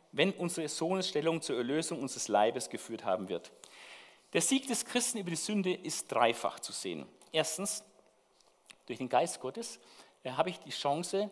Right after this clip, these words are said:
in der konkreten Versuchung nicht zu sündigen. Ja? Toll.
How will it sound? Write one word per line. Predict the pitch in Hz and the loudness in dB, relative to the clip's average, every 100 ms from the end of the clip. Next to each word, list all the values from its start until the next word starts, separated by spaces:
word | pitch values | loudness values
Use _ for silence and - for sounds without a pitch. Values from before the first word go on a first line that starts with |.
| - | -6
in | 147 | -8
der | 135 | -4
konkreten | 135 - 151 156 | -4 -4 -6 -4
Versuchung | 143 156 160 160 - | -6 -6 -10 -12 -4
nicht | 156 - | -4 -4
zu | - | -6
sündigen. | - 98 73 - - _ _ _ _ _ _ _ _ _ _ _ _ _ _ _ _ _ _ _ - | -4 -4 -6 -10 -18 _ _ _ _ _ _ _ _ _ _ _ _ _ _ _ _ _ _ _ -10
Ja? | 160 - - - _ - _ - | -10 -12 -20 -20 _ -20 _ -2
Toll. | 110 80 | 2 2